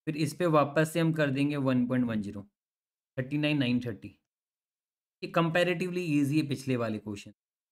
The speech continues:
फ़ोर थ्री नाइन टू थ्री, ये हमने लिख दिया यहाँ पर।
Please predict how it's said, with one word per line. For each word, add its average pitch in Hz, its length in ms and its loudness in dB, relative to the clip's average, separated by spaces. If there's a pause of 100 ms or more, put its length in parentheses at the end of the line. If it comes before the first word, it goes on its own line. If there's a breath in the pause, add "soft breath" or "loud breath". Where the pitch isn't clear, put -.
(2000)
फ़ोर - 1500 6
थ्री 160 160 4
नाइन 123 240 4
टू 113 120 -6
थ्री, 104 220 -16 (2000)
ये 131 100 2
हमने 143 160 4
लिख 147 160 2
दिया 113 140 -6
यहाँ 101 120 -6
पर। 98 80 -12